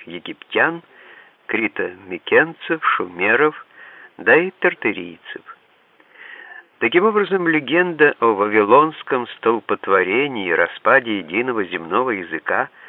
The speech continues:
не так уж и беспочвенна. Ибо, сравнивая семьдесят два гнезда шумерской письменности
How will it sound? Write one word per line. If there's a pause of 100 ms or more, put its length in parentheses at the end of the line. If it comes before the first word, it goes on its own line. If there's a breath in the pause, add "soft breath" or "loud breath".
(320 loud breath)
не
так
уж
и
беспочвенна. (1080 soft breath)
Ибо,
сравнивая (100)
семьдесят
два
гнезда
шумерской
письменности